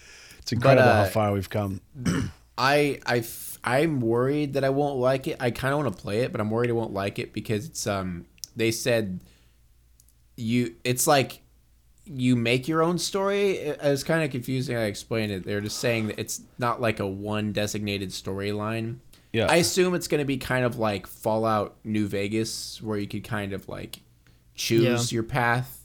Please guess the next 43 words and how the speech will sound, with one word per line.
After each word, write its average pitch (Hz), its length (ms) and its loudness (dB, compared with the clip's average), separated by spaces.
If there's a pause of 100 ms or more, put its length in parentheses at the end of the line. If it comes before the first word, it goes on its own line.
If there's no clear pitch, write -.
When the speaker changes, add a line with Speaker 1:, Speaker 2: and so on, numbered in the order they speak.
(140)
Speaker 2:
Like, 123 200 0
it'll, 175 280 6
it'll 185 160 4
kind 180 240 2
of 143 140 -2
end 151 220 2
up 131 220 0
being 127 540 2
the 107 100 -2
same, 107 560 -2
you 107 80 -4
know, 101 200 -4
general 110 440 -2
story, 101 560 0
but 92 240 -6
you 101 140 -6
choose 98 500 -6
kind 101 200 -6
of 90 80 -10
how 98 320 -4
it 92 100 -8 (280)
Speaker 3:
Wasn't 175 360 2
that 226 180 4
what 107 240 6
the 117 60 6
Speaker 2:
goes. 117 120 2
I - 40 2
Speaker 3:
old 143 180 4
Speaker 2:
don't 98 120 0
know. 92 60 -2
Speaker 3:
Far 160 220 4
Cry, - 260 -14
those, 180 320 0
isn't 185 220 2
that 220 120 4
what 196 120 0
the 202 100 -2
old 143 260 -2
Far 151 180 0
Cries 151 260 -2
were 151 80 -4
kinda 151 240 0
like, 147 360 0